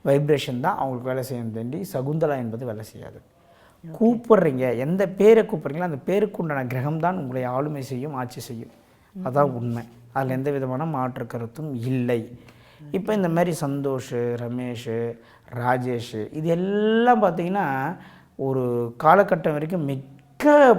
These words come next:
Speaker 1: மு-, first half முப்பத்தி மூணு வயசு வரைக்கும் போட்டு புரட்டி எடுத்துரும்.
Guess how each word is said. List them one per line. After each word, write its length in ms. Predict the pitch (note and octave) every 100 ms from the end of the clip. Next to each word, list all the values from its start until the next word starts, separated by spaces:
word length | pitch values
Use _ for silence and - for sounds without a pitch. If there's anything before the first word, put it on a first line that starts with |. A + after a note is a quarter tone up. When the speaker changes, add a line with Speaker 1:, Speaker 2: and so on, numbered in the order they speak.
| - D#3+
Speaker 1:
மு-, 340 | D3 D3 D3 C#3 - _
first 260 | F3 F#3 -
half 220 | D4 A#3
முப்பத்தி 420 | G3+ F3 C4 B3+
மூணு 180 | G#3 F3
வயசு 180 | G3 G3
வரைக்கும் 280 | F#3 F3+ F#3
போட்டு 280 | G3 F3 E3
புரட்டி 420 | D3+ D3+ E3 C#3
எடுத்துரும். 320 | G#2+ - -